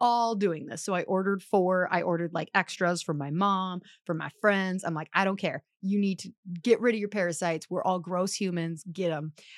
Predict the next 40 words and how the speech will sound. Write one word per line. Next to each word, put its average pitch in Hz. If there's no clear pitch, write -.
But 254
my 208
kids 226
are 196
at 185
a 175
camp. -
I 165
s-, 160
dumbly 247
signed 214
them 196
up 180
for 247
a 160
day 165
camp 269
the 208
week 190
of 233
fourth 190
of 202
July. 175
So 220
we 208
were 208
supposed 220
to -
start 196
on 185
the 185
third, 254
but 202
that 208
was 202
their 202
first -
day -
at 156
camp. 269